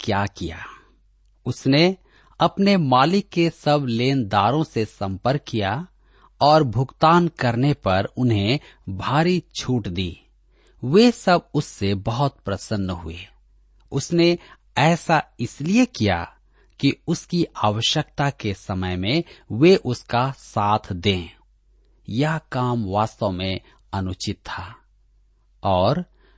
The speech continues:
प्रभु यीशु ने भी इस व्यवहार का उचित नहीं, परंतु कहा कि गलत ही है। यीशु ने कहा, "इस संसार की संतान ज्योति की संतान से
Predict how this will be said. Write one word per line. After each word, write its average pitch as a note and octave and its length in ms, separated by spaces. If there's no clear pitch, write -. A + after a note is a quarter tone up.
प्रभु F#3+ 240
यीशु F3+ 380
ने F#3 220
भी E3+ 200
इस C#3+ 340
व्यवहार A2 480
का A2 220
उचित - 500
नहीं, G#2 440
परंतु B2+ 420
कहा C3 520
कि G#2 120
गलत G2 440
ही A2 180
है। E2+ 320
यीशु G#3+ 240
ने G3+ 160
कहा, A#2 380
"इस G2+ 160
संसार D3+ 800
की F#2+ 420
संतान G#2 680
ज्योति D#3 560
की F3+ 220
संतान A#2 640
से G2+ 380